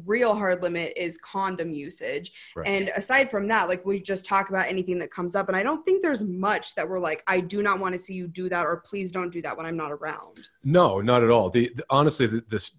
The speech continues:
Speaker 2: just the strangest thing was that whole hand-holding incident that we talked about. And again, it, it wasn't in any way sexual in nature. It was just one of those gut check moments that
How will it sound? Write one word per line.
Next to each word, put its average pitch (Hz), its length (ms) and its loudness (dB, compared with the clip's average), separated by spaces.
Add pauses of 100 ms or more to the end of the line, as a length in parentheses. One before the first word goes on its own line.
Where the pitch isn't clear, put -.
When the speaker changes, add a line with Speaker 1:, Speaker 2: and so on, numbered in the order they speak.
(140)
Speaker 2:
just - 240 -4
the 117 80 -2
strangest 123 540 2
thing 131 180 4
was 101 140 0
that 104 120 0
whole 110 220 4
hand-holding 104 600 2
incident 98 380 -6
that 98 80 -2
we 92 120 -4
talked 95 300 -4
about. 95 260 -2 (380)
And 113 260 2 (140)
again, 117 280 4
it, 95 200 -6 (100)
it - 140 -10
wasn't 123 340 4 (420)
in 123 120 2
any 120 180 6
way 104 220 4
sexual 95 520 -2
in 90 100 -6
nature. 104 420 0 (420)
It 127 80 0
was 117 160 2
just - 260 0
one 107 140 4
of 98 60 -2
those 104 180 2
gut 139 240 6
check 123 300 2
moments 101 400 -2
that 101 240 0